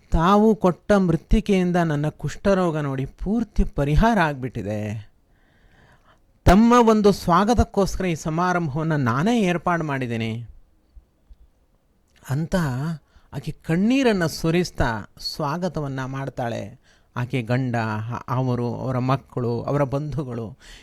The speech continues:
ಎಲ್ಲೂ ಕೂಡ ಸೇರಿ ಇವರನ್ನ ದೊಡ್ಡ ಪವಾಡ ಪುರುಷರು, ಮಹಿಮಾ ಪುರುಷರು ಅಂತ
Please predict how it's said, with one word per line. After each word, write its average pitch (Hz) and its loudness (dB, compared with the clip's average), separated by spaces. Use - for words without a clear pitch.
ಎಲ್ಲೂ 180 4
ಕೂಡ 165 -2
ಸೇರಿ 160 -2
ಇವರನ್ನ 165 -4
ದೊಡ್ಡ 185 -2
ಪವಾಡ 165 0
ಪುರುಷರು, 131 -4
ಮಹಿಮಾ 151 -2
ಪುರುಷರು 123 -6
ಅಂತ 131 -10